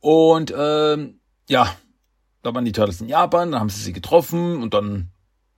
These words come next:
hat sie sich auf die Seite der Turtles geschlagen, hat sich mit den Turtles zusammengetan und ist dann auch zu Raphaels Freundin geworden.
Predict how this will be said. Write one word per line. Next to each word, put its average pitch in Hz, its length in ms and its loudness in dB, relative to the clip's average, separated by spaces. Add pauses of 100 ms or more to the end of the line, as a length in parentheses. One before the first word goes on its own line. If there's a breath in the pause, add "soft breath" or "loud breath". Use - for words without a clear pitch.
(160)
hat 95 180 -8
sie 117 80 -10
sich 107 100 0
auf 95 60 0
die 113 80 -4
Seite 147 220 2
der 143 100 2
Turtles 165 280 2
geschlagen, 135 380 -2
hat 110 80 -4
sich 110 80 -8
mit 101 120 -6
den 92 60 -8
Turtles 127 260 -2
zusammengetan 123 560 -2
und 139 180 -12
ist - 220 -4
dann 120 100 -4
auch 117 340 -4 (380 loud breath)
zu 151 380 0
Raphaels - 560 0
Freundin 175 580 2
geworden. 90 500 -2